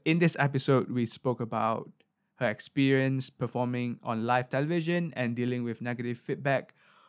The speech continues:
her role as project director of the One million Towards Utopia movement by the foundation and what this campaign is all about, the difference that the foundation is seeking to make, the relevance and the impact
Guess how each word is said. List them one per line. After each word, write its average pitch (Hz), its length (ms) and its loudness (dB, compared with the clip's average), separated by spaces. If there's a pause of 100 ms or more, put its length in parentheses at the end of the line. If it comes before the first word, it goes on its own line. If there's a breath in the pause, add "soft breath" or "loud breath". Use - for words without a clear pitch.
her 127 120 2
role 143 320 4
as 127 180 0
project 139 460 0
director 120 580 -2
of 120 300 -2
the 120 100 -2
One 143 320 0
million 131 320 -4
Towards 123 340 -4
Utopia 131 480 -4
movement 127 560 -4
by 117 200 0
the 117 120 -6
foundation 123 760 -2 (120)
and 117 240 -2
what - 360 0
this 123 540 -2 (220 soft breath)
campaign 123 400 0
is 120 120 -6
all 131 120 2
about, 143 420 2 (580 soft breath)
the 123 100 2
difference 139 540 2
that 123 240 2
the 120 80 -4
foundation 135 580 -2
is 131 140 -2
seeking 131 340 -4
to 127 80 -6
make, 123 480 -8 (360)
the 127 120 4
relevance 151 560 2
and 127 120 -4
the - 160 -6
impact 165 520 -2